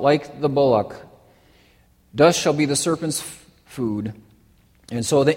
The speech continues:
whole animal kingdom is transformed back to the way it was before the fall, where they're not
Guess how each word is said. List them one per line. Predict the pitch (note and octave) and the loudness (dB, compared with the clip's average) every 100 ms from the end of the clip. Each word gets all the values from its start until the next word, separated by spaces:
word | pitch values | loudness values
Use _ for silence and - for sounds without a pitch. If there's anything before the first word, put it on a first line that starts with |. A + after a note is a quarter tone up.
| - | -2
whole | C3+ A3 A#3 - | 4 8 8 6
animal | G3+ A3 G#3+ G3 F3+ | 0 2 4 2 0
kingdom | - A#3 G3+ B2 A2+ | -2 0 2 2 0
is | C3 B2+ - | -4 -4 -6
transformed | - F#3 G3+ - - - G3 C#3+ C3+ C#3 B2+ | -4 -2 0 -2 -4 -2 0 0 0 0 2
back | C#3+ F#3+ | 2 2
to | F#3+ | 0
the | E3 D#3 | 0 2
way | D#3 | 4
it | D3 | 4
was | C3+ D3 D3 | 4 4 2
before | C3+ A#2+ B2+ A2+ | -2 -4 -2 -2
the | G2+ | -2
fall, | - A3+ A3 B2 A#2 - - - - - - - - _ | -4 -2 2 4 4 2 -6 -20 -20 -20 -20 -20 -20 _
where | B2 C3 C3 B2+ | 2 6 6 6
they're | C3 D3 C#3+ | 6 6 6
not | D3 D3 C#3+ - | 4 2 0 -6